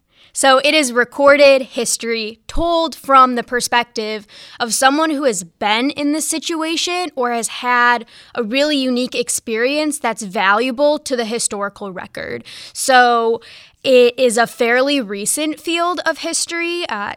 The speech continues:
different than the traditional forms of historical scholarship that deal with written documentation and having a written record, and that is what we use to study what's happened in the past. Oral history takes that a step further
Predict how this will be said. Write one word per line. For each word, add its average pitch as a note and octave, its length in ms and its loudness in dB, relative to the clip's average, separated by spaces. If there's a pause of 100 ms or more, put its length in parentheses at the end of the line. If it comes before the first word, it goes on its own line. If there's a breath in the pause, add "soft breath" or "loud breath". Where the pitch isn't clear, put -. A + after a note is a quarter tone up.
different C4+ 420 2
than B3 180 0
the B3 80 0
traditional A#3 520 -4
forms A3 480 -6
of G#3+ 340 -6
historical A3 500 -6
scholarship G#3+ 640 -4
that G3+ 200 -10
deal G#3+ 280 -6
with G3+ 300 -6 (220 loud breath)
written A#3+ 400 0
documentation G#3 1200 -2 (360 loud breath)
and G#3 400 -2
having A3+ 340 0
a A3 100 -4
written A3 380 -2
record, G#3 360 -2
and G3 200 -8
that G3+ 300 2
is G3+ 320 -4
what G#3+ 160 -6
we G#3+ 80 -8
use G3 360 -8
to G#3+ 120 -8
study G#3 340 -4
what's G3 200 -10
happened G3+ 380 -6
in F#3+ 100 -14
the G3 60 -16
past. - 600 -4 (400 soft breath)
Oral C4 180 6
history B3+ 380 -2
takes A#3+ 260 -6
that A3 140 -4
a A3 60 -10
step - 300 -4
further G#3+ 720 4